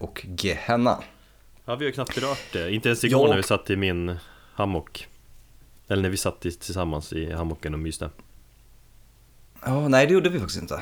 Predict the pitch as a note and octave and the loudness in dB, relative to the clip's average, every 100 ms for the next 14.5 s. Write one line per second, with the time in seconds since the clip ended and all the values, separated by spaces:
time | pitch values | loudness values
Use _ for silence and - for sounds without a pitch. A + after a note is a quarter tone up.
0 | G#2 A2 G#2+ G#2+ G#2 G2+ G2+ G2 F#2 F2+ | 0 4 6 6 6 6 4 4 2 0
1 | D#2+ - - - - - _ - - - | -2 -8 -20 -20 -20 -20 _ -20 -20 0
2 | A#2+ C3+ E3+ D3 D3+ D#3+ G#2+ G#2+ C#3+ B2 | 4 6 6 4 4 4 4 4 6 8
3 | A2 G#2 A#2+ C3 C3 - B2+ E2 - G#2 | 8 6 4 4 2 4 4 4 0 2
4 | F#2+ F#2+ F#2 F#2 F2+ - - - - B2 | 4 2 2 0 -2 -4 -12 -20 -10 -2
5 | A2+ B2+ D3+ G2+ A2 B2 - - - F#2+ | 4 6 6 6 4 2 0 -2 -2 -2
6 | E2+ E2 F2+ D2+ - - - F2+ E2+ E2+ | -2 0 -2 -4 -6 -16 -6 -2 0 -2
7 | D#2+ - - - - - - A2+ A2+ - | -6 -10 -20 -20 -20 -12 -2 2 2 2
8 | B2+ G#2+ G#2 - F#2+ F2+ F2+ - G#2 - | 4 6 6 4 0 0 -2 -2 -4 -6
9 | - E2 F2+ F2 G2 G#2 F2 D2 D2 - | -6 -2 0 2 2 2 2 -2 -8 -10
10 | - - - - - - G#2 G#2+ G#2 A#2 | -12 -14 -14 -16 -2 4 8 8 6 2
11 | A2 C#3+ A#2+ A#2 B2+ D3+ - D#3+ G2+ - | 4 4 4 4 4 4 4 2 0 -4
12 | E2 - - F#2+ - - - - A2+ C3+ | -10 -8 -2 -2 -2 -10 -12 -2 2 4
13 | A#2 F#2+ F#2+ F2+ F2 F2+ F2 F#2 - A#2 | 4 2 0 -2 -2 -4 -4 -4 -2 -2
14 | G2 - D#2+ D2+ | -2 -4 -4 -4